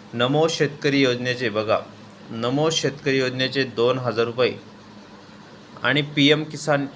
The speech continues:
निधी योजनेचे दोन हजार रुपये, ठीक आहे. तर पीएम किसान निधी योजनेचे दोन हजार रुपये तुम्हाला टोटल जे आहेत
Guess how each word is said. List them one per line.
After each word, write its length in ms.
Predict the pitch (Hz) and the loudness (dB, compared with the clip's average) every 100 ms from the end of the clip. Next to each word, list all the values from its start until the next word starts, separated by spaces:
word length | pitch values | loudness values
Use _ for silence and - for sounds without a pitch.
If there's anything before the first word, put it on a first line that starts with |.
| 127 | -6
निधी 240 | 117 123 | -4 0
योजनेचे 420 | 127 120 123 123 | 0 -2 -4 -6
दोन 280 | 127 123 127 | -2 0 0
हजार 280 | 127 110 110 | -2 -2 -2
रुपये, 240 | 107 95 | -2 -6
ठीक 220 | - 131 | -6 -6
आहे. 160 | 151 151 143 - - - - - - | -4 -4 -8 -16 -20 -20 -20 -20 -6
तर 160 | 123 131 131 - | -2 0 -2 -6
पीएम 300 | 135 131 147 | -2 0 0
किसान 420 | 147 143 139 139 131 | -2 -8 -2 -2 -2
निधी 200 | 123 127 | -6 -2
योजनेचे 380 | 123 120 120 123 | -2 -2 -4 -2
दोन 240 | 120 120 | 0 0
हजार 220 | 120 113 | 2 -2
रुपये 200 | 104 101 | -2 -4
तुम्हाला 320 | 95 123 127 131 - | -6 -4 -2 -2 -2
टोटल 280 | 120 117 131 | -4 -2 -4
जे 180 | 120 131 | 0 0
आहेत 160 | 120 | 0